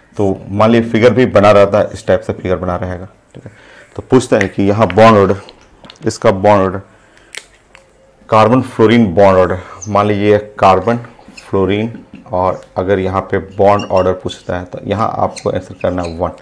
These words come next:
no resonance। But जैसे ही यहाँ पे कोई question पूछता है कि बताइए इस figure में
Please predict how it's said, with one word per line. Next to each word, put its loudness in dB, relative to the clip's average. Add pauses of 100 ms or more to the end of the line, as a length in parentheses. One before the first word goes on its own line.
(920)
no -2
resonance। -6 (440)
But 0
जैसे 0
ही 0
यहाँ 4
पे 0
कोई 0
question -4
पूछता -4
है 2
कि -4
बताइए -2
इस -8
figure -2
में -4